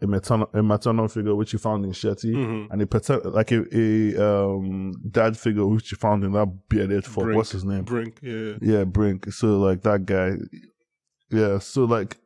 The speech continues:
Speaker 1: those are her parents growing up, you
Speaker 2: Mm.
Speaker 1: know, or, you know, at that point in her life, and she's going to do anything to maintain that status quo of being, feeling loved and wanted and being able to,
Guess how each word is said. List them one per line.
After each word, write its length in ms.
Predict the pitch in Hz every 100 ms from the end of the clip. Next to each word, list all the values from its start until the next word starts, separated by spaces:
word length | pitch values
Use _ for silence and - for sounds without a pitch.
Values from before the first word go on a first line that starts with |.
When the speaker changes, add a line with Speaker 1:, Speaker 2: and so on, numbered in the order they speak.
| - - 117
Speaker 1:
those 260 | 131 156
are 100 | 131
her 140 | 117 104
parents 480 | - 123 113 107
growing 320 | - 110 107 98
up, 180 | 95
you 60 | 139
Speaker 2:
Mm. 160 | 123 98
Speaker 1:
know, 240 | 98 113 _ _ _ _
or, 440 | 101 101 101 92 -
you 100 | 120
know, 80 | 107
at 260 | 101 95 107
that 180 | 117
point 280 | - 113 -
in 60 | 101
her 120 | 95
life, 380 | 92 98 92 -
and 120 | 95
she's 200 | 107 95
going 140 | 123
to 100 | 117
do 260 | 92 117 117 -
anything 560 | 165 139 - 104 101
to 120 | -
maintain 440 | 104 95 92 117 104
that 160 | 104
status 420 | - 101 - 104 -
quo 380 | - 104 101
of 100 | 98
being, 200 | 95 107
feeling 380 | 101 120 113 107
loved 280 | 107 110 98
and 180 | 92 98
wanted 420 | 107 104 107 104
and 160 | 98 98
being 200 | 110 107
able 160 | 104
to, 340 | 110 101 98